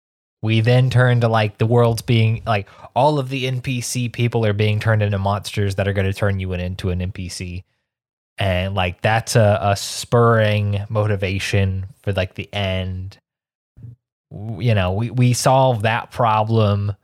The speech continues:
We figure out, you know, that friendship is, you know, the real deal, and then the graduation happens.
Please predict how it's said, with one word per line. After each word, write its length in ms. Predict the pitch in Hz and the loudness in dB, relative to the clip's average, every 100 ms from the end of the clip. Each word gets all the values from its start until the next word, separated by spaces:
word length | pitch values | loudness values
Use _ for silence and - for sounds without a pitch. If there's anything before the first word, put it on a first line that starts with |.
| - - _ _ _ _ _ _ | -20 -20 _ _ _ _ _ _
We 80 | 104 | -6
figure 400 | - 117 107 107 | 0 0 4 4
out, 260 | 104 101 - | 4 2 2
you 100 | 101 | 0
know, 200 | 87 92 | 0 -4
that 280 | 98 - _ _ _ - | -6 -8 _ _ _ -4
friendship 600 | 123 101 - 107 98 107 | -2 -2 -2 -2 -2 0
is, 420 | 98 92 - - _ _ _ _ - - _ _ _ _ | -2 -2 -8 -12 _ _ _ _ -20 -20 _ _ _ _
you 140 | 110 87 | -6 -6
know, 260 | - 104 - _ _ _ _ _ _ _ _ - 127 - _ _ | -8 -16 -20 _ _ _ _ _ _ _ _ -20 -20 -20 _ _
the 140 | 117 117 | 0 2
real 320 | 101 95 92 | 2 -2 -2
deal, 500 | 92 95 92 92 92 _ _ _ _ - | -2 -2 0 0 -2 _ _ _ _ 0
and 160 | 131 139 | 2 4
then 160 | 135 | 4
the 80 | 123 | 2
graduation 600 | 117 101 98 90 82 - | 4 2 2 -4 -6 -12
happens. 460 | - - - _ | -18 -20 -20 _